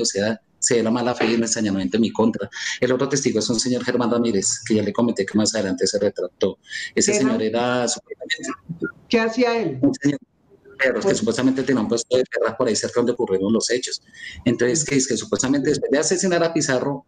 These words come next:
Speaker 1: pasaron en un vehículo y a la misma versión del, el color de los iris de los ojos, el material del vestido, la estatura del tipo. ¿Cómo dar una estatura de un tipo estando sentado en un carro? O sea, es, es unos testimonios muy fantasiosos, muy sin sentido.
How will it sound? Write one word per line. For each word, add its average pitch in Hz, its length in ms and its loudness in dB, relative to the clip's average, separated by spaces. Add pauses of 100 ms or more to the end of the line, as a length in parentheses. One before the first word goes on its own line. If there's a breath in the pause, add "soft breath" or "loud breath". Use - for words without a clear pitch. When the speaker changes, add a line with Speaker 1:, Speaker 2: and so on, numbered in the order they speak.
Speaker 1:
pasaron 120 440 2
en 147 100 4
un 135 140 4
vehículo 156 600 0
y 117 180 4
a 107 100 0
la 110 100 0
misma 113 240 0
versión 110 320 0
del, 107 160 -2 (840)
el 110 160 0
color 107 280 2
de 107 80 2
los 110 200 2
iris 107 180 2
de 113 80 2
los 101 200 0
ojos, 123 320 2
el 104 100 -2
material 95 380 0
del 107 140 2
vestido, 127 640 2 (320 loud breath)
la 113 100 4
estatura 107 480 2
del 117 200 2
tipo. 107 280 0
¿Cómo 147 300 2
dar 160 120 2
una 151 120 2
estatura 123 400 0
de 131 60 2
un 135 100 2
tipo 139 200 -2
estando 131 320 0
sentado 107 400 0
en 117 120 0
un 127 100 2
carro? 135 320 -4 (1200)
O 110 100 2
sea, 117 300 -2
es, 113 260 -2
es 117 100 -2
unos 123 220 0
testimonios 110 440 0
muy 123 140 2
fantasiosos, 120 720 -2
muy 120 160 0
sin 110 140 -2
sentido. 117 440 0